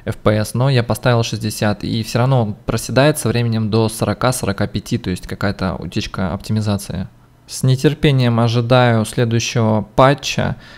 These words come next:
Хотелось бы более оперативного решения проблем, которые руинят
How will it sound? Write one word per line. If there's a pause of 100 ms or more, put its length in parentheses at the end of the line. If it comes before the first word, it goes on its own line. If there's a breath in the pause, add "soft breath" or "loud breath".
Хотелось
бы
более
оперативного
решения (420 loud breath)
проблем,
которые
руинят